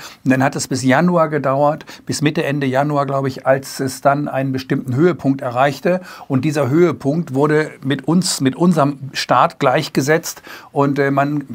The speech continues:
ging fast davon aus, dass beides zeitgleich losging. Und dem ist nicht so.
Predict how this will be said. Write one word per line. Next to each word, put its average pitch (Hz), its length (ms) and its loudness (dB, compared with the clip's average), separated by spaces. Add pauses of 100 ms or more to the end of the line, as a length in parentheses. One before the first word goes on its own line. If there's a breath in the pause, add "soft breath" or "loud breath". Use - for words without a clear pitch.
(100)
ging 165 160 2
fast 156 240 -2
davon 147 200 0
aus, 147 180 -2
dass 139 140 -4
beides 143 340 0
zeitgleich 123 480 -4
losging. 131 340 -2
Und 127 120 0
dem 139 120 -2
ist 139 160 -6
nicht 160 240 -2
so. 143 280 2